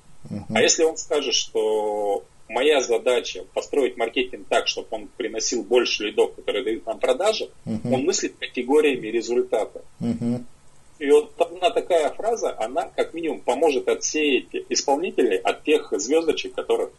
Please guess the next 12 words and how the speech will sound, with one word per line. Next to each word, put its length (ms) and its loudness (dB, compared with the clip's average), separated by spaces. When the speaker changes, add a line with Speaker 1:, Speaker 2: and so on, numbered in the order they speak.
Speaker 2:
э, 40 -6
Speaker 1:
Мгм. 300 -2
Speaker 2:
нужно 260 -2
искать. 320 -8
Speaker 1:
Мгм. 360 -6
А 100 0
какие 260 2
следующие 480 4
критерии? 480 0
Speaker 2:
Следующее — 480 0
это 280 4
мотивация. 840 0